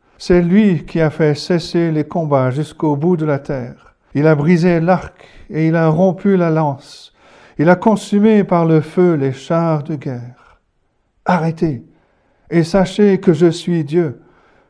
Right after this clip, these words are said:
Je domine sur les nations, je domine sur la terre. L'Éternel des armées est avec nous. Le Dieu de Jacob est pour nous une haute retraite.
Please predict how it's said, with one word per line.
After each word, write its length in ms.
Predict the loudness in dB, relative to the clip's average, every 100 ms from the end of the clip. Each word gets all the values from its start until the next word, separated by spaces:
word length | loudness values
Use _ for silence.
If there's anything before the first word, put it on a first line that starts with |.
| _
Je 140 | -2 -2
domine 580 | 2 2 4 2 2 0
sur 260 | 0 0
les 160 | 2 2
nations, 540 | 0 -4 -6 -6 -4
je 120 | -4
domine 520 | -4 0 2 2 0 -2
sur 220 | -6 -6
la 120 | -6
terre. 580 | -8 -12 -12 -20 _ _ _ _ _ _ _ _ _ _ _ _ -12
L'Éternel 680 | -10 -8 -4 0 2 2
des 220 | 0 -4 -4
armées 420 | -4 -2 -2 -2 -10 _ _ _ _ -16
est 140 | -6
avec 340 | 0 0 0 -4
nous. 160 | -8 -8 _ _ _ _ _ _ _ _ -14
Le 140 | -12
Dieu 260 | -4 0 0
de 120 | 0
Jacob 680 | -2 -2 -4 -4 -4 -8 -8 _ _ _ _ -10
est 100 | -8
pour 280 | -4 -4
nous 380 | -2 -2 -4 -8 _ _ _ _ _ _ _ -10
une 260 | -6 -6 -6
haute 320 | -8 -8 -8 -10 -10 _ _ _
retraite. 600 | -14 -12 -10 -12 -12 -10